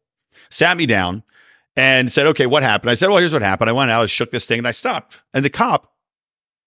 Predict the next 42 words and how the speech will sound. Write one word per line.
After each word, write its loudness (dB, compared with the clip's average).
lies 0
directly 0
to -4
this -4
tribunal 0
and -4
says, 2
"No, 2
I 4
pulled 0
him -2
off. 0
He -6
wasn't -4
stopping. -2
I -2
pulled 0
him 0
off." 0
And -8
I -2
said, -2
"Fuck -8
you." -2
I 2
remember 2
yelling 0
at -4
the -10
guy. -2
I 0
was -4
like, -8
"Fuck -4
you, 2
you 0
lying 2
fucking -2
piece -2
of -2
fucking -2
shit." -2